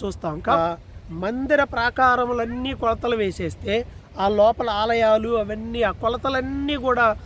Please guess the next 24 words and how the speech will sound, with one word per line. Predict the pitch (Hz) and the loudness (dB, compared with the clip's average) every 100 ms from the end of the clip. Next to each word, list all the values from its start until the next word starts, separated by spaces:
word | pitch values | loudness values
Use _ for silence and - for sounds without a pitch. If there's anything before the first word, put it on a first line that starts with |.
| - - | -12 0
ఈ | 220 | 4
అధ్యాయంలో | 208 190 247 247 226 | 4 4 4 4 0
మనకు | 208 190 226 | -2 -4 -6
చూపిస్తాడు. | 220 226 - 180 185 208 - - - | -6 -6 -4 -4 -2 -4 -8 -16 -8
ఆ | 180 | -4
తర్వాత | 180 214 226 220 | 2 4 4 2
ఆలయంలో | 185 220 233 226 220 208 | 2 2 4 4 2 -2
స్థలము, | 196 - 202 214 208 196 | -4 -2 0 2 0 0
బలిపీఠము, | 196 233 202 220 208 202 196 | 0 -2 -2 -2 -2 -2 -2
ఆ | |
లోపల | 185 202 220 226 208 - - - | 0 2 0 2 -2 -2 -10 -8
అన్ని | 226 269 302 | -6 -2 -2
కొలతలేమంటాడు. | 311 240 254 285 240 185 165 - 156 - - - | 0 0 2 2 2 0 -4 -2 -4 -4 -8 -4
సర్లేని | 240 247 262 254 | 0 2 2 0
మొత్తం | 233 - 269 254 | -2 -2 -4 0
కొలతలేస్తాడు. | 240 240 240 185 - 165 151 - - - | -2 0 2 0 -2 -8 -8 -14 -10 0
తూర్పు | 285 - 254 | 0 0 -2
గుమ్మం | 247 254 247 | -4 -2 0
దగ్గర | 247 240 | 2 0
తీసుకెళ్తాడు. | 226 220 - 196 190 160 | 0 -2 0 2 2 -2
ఇవన్నీ | 190 226 269 | -2 -2 -2
ఒక్కొక్క | 277 254 302 - | -4 -4 -4 -2
అధ్యాయంలో | 262 220 285 262 240 | -2 0 -2 0 0
ఉన్నాయి. | 208 190 160 | 0 0 -2